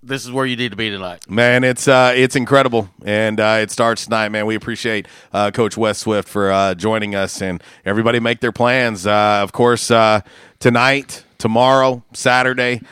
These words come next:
Speaker 2: the, uh, thirty-fifth annual Barry Pruitt Hurricane Classic. There you go. All right, uh, we're gonna get ready to, uh, hit this break. We'll come back,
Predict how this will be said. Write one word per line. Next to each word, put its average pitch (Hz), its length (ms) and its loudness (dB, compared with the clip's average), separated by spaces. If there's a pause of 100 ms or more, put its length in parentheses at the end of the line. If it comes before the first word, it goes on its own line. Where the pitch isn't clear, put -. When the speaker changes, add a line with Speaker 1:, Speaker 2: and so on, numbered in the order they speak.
(200)
Speaker 2:
the, 101 240 0
uh, 101 200 2
thirty-fifth 113 580 -4
annual 104 580 -4
Barry 101 320 -4
Pruitt 95 460 -4
Hurricane 90 680 -6
Classic. 71 480 -14 (100)
There 92 180 -8
you 90 140 -6
go. 67 220 -14 (440)
All 127 100 8
right, 185 320 4
uh, 160 280 8
we're 151 120 4
gonna 170 160 2
get 160 180 0
ready 175 360 0
to, 135 340 0
uh, 135 320 4
hit 127 180 -2
this 117 160 -8
break. 135 320 0
We'll 107 120 -2
come 110 200 0
back, 139 340 0